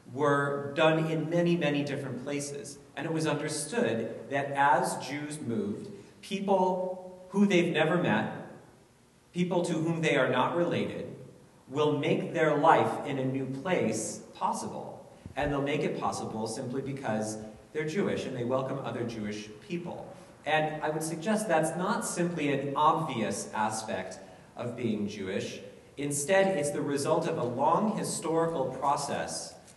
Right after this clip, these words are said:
where this has become not only ingrained within Jewish cultural habitus, within Jewish cultural practices, but that in many ways, rabbinic Judaism as we know it,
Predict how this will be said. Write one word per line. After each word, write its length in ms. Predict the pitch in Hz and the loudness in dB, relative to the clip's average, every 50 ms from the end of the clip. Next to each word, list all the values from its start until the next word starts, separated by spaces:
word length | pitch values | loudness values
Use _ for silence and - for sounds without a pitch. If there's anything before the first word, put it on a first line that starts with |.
| - - | -20 -10
where 160 | 123 135 147 143 | -4 -2 0 0
this 240 | 151 165 160 160 | 2 2 2 0
has 140 | 170 151 - | 0 0 -2
become 800 | - 139 135 - - 147 139 131 131 127 127 127 - - - - - | -2 -2 -4 -4 -4 -2 0 0 0 0 -2 -4 -6 -8 -10 -8 -6
not 140 | 196 214 - | -4 -4 -2
only 160 | - 139 127 | -2 -2 -2
ingrained 720 | 123 123 127 127 123 - 127 139 156 175 202 208 - - 113 | -2 -2 -2 -4 -4 -6 -6 -4 -2 0 0 0 0 0 -2
within 680 | 117 117 120 131 127 120 117 113 113 - - - - - - - - | -4 -4 -2 -2 -2 0 0 -2 -2 -4 -8 -10 -12 -14 -14 -16 -12
Jewish 500 | - 131 139 131 123 123 123 - - - - - - - - | -8 -4 -2 -2 -2 -2 -2 -4 -6 -10 -12 -14 -18 -18 -14
cultural 460 | - - 147 - - - - - - | -8 -4 -4 -4 -2 -2 -2 -2 -2
habitus, 800 | - - 156 156 180 165 - - - - - - - - - - - 117 | -2 0 0 0 2 2 -2 -4 -4 -6 -8 -8 -8 -8 -10 -10 -10 -8
within 320 | 117 123 120 127 120 120 113 | -6 -6 -6 -4 -2 -2 -2
Jewish 360 | 110 131 131 131 127 127 - - - | -2 -2 -4 -4 -4 -4 -6 -10 -8
cultural 340 | - 131 123 - - 110 104 | -6 -6 -6 -4 -4 -4 -4
practices, 800 | - - - 131 143 - - - - 101 - - 95 90 - - - - - - - - - | -4 -4 -2 0 0 0 -2 -4 -6 -6 -6 -6 -6 -8 -8 -10 -12 -16 -16 -16 -18 -12 -8
but 140 | 151 147 - | -6 0 2
that 260 | 165 156 156 156 160 165 | 4 6 6 4 4 2
in 140 | 156 160 156 | 0 0 2
many 260 | 151 165 185 202 190 | 2 4 4 4 4
ways, 580 | - - - 107 - 208 - 107 - - - - - - - - - - | 2 2 2 2 2 0 0 -2 -2 -4 -6 -8 -12 -14 -16 -16 -8 -4
rabbinic 460 | 135 143 143 160 175 190 196 196 190 | -2 0 2 4 4 4 4 2 -2
Judaism 600 | - 151 156 156 147 135 131 - 135 131 123 120 | -2 -4 -4 0 0 0 0 2 0 0 0 0
as 240 | 123 123 120 120 120 | -2 -2 -4 -4 -6
we 140 | 123 123 123 | -6 -4 -2
know 340 | 120 120 - - - - | 0 0 2 2 2 0
it, 140 | - - - | -2 -4 -6